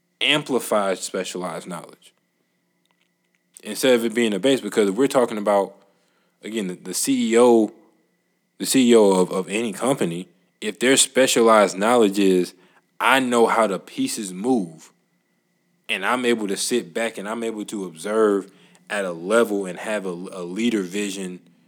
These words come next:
that's, that's, you know, twenty-five, right? Twenty slash five, which is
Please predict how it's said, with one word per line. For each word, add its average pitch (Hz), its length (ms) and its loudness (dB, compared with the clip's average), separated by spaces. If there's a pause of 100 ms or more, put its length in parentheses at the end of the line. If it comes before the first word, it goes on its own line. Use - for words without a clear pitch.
(600)
that's, 95 300 -4
that's, 90 340 -8 (320)
you 113 100 -8
know, 87 280 -10 (500)
twenty-five, 113 1200 -2 (520)
right? 82 200 -16
Twenty 104 320 -10
slash 92 380 -8
five, 92 400 -10
which 85 180 -14
is 78 180 -20